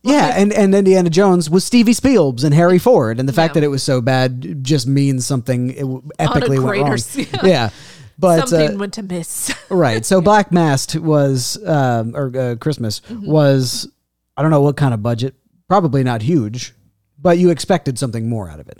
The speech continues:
Speaker 1: I presume.
Speaker 2: I was expecting, like, I was even expecting it to just be a bad horror movie.
Speaker 1: Right.
Speaker 2: And I don't,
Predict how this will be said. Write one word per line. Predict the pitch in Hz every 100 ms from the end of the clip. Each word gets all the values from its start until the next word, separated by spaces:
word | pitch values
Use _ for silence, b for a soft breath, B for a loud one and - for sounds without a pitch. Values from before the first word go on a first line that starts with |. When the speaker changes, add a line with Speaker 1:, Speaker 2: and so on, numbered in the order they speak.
| -
Speaker 1:
I |
presume. | 110 - - - -
Speaker 2:
I | 277 294
was | 294
expecting, | 254 - 269 233 202 185 175
like, | 240 247 -
I | 294
was | 403 392
even | 277 247 202
expecting | 190 - 208 196
it | 190 180
to | 190
just | 196 185
be | - -
a | 175
bad | 170 - 180 170 156
horror | 156 202 233 196
movie. | 156 123 156 120 -
Speaker 1:
Right. | 104 95 b b b b b b -
Speaker 2:
And | 247 233 226 214 -
I | - 247
don't, | 254 254 -